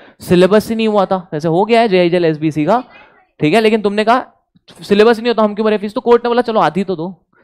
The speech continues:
तो ये कौन सा transaction होगा? इक्विटेबल। कैसा होगा ये buddy? इक्विटेबल। Easy है। शुभांगी कहती है, "आप मेरा डाउट clear नहीं कर रहे हो।" बेटा ये main class नहीं है,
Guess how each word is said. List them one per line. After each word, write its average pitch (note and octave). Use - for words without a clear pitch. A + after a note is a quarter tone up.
तो G3
ये A3
कौन B3+
सा B3+
transaction G3+
होगा? C3
इक्विटेबल। D#3+
कैसा F3
होगा A3+
ये A#3+
buddy? C4+
इक्विटेबल। B2
Easy G3
है। C4
शुभांगी F#3+
कहती A3
है, A#3+
"आप A3
मेरा A3+
डाउट G3
clear F#3+
नहीं F#3+
कर E3
रहे D3
हो।" C3
बेटा D3+
ये G#3
main F#3+
class F#3
नहीं E3+
है, F3+